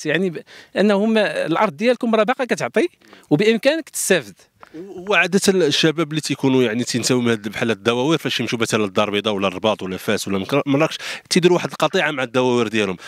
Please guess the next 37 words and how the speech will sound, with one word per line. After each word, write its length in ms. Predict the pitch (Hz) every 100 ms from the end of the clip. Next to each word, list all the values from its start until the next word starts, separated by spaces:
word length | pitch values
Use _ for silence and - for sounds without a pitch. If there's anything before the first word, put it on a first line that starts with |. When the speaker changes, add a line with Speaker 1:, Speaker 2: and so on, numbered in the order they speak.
| - -
Speaker 2:
نتوما، 380 | 135 180 214 196
يعني، 280 | 160 175
تتب-، 320 | 170 151 147 156
تت-، 280 | 151 -
تتبعتوا 420 | - 131 151 - 160
رسالة 320 | 165 196 170
للشباب 460 | 143 151 139 139
ل-، 440 | 127 123 113 113 107
ل-، 60 |
بحال 200 | 101 120
هاد 60 | 120
الدواوير 460 | 104 127 135 175 165
باش 180 | 156
يرجعوا 260 | 160 147 196
للدواوير 460 | 165 180 180 180 156
ديالهم 320 | 156 156 156 - - -
ويحيوا 340 | 131 175 190
فيهم 260 | - 147 131
الأمل 320 | 139 135 120
من 100 | 104
جديد؟ 260 | 87 85 - _ _
Speaker 1:
فعلا. 480 | - - 156 123 110
إذن، 300 | 127 135 135
آه، 340 | 117 95 90 -
حنا 220 | - 147
المشروع 360 | 131 - 139
ديالنا 420 | 107 120 127 131 - -
بغينا، 340 | 104 113 131
بغينا 280 | 104 117 143
نثبتوه 520 | 131 101 82 190 202 - _ _ _ - - - _ _ _ _ -
ون-، 200 | 127 123 135
ونقوموا 380 | 127 190 175
به 120 | 151 170
حنا 200 | 175 175
دابا 200 | 156 175
في 100 | -
الإجراءات، 580 | 190 156 170 135 120